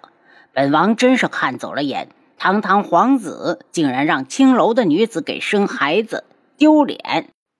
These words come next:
宇文天青脸色一变，“青楼女子吗？他又与青楼女子有何不同？就连他自己都不记得一共被多少个男人睡过。”一想到这儿，他对怀中的孩子仅有的一点同情心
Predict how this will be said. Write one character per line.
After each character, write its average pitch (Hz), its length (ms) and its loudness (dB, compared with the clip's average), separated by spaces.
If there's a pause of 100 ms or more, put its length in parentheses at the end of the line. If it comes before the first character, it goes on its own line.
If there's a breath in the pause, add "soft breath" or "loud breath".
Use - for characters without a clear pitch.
(200)
宇 196 140 4
文 220 160 4
天 269 240 4
青 269 240 4
脸 143 180 -2
色 190 160 -6
一 180 160 -6
变 196 320 -2 (340)
，“青 - 280 4
楼 214 240 2
女 170 260 2
子 - 160 -8
吗？ 87 280 -6 (300 soft breath)
他 220 280 -2
又 208 140 2
与 139 180 0
青 220 280 -2
楼 190 140 2
女 190 220 4
子 175 200 0
有 147 180 0
何 165 260 -2
不 170 160 -4
同？ 143 340 -4 (260 loud breath)
就 185 180 2
连 160 220 2
他 190 140 -6
自 226 240 2
己 127 180 -6
都 180 160 0
不 170 240 0
记 220 260 0
得 - 220 -8 (180)
一 185 180 2
共 226 260 2
被 180 180 0
多 262 280 2
少 147 220 -8
个 147 100 -4
男 147 240 0
人 165 160 2
睡 165 280 -2
过。” - 300 -10 (420 soft breath)
一 214 160 2
想 123 240 -6
到 165 140 -2
这 208 120 -2
儿， 139 160 0 (220 loud breath)
他 254 120 -2
对 233 160 -2
怀 196 300 -4
中 247 180 0
的 220 80 0
孩 143 320 -4
子 180 160 0
仅 233 360 2
有 107 220 0
的 151 120 0
一 185 160 -2
点 139 220 -2
同 196 260 0
情 214 220 0
心 214 260 2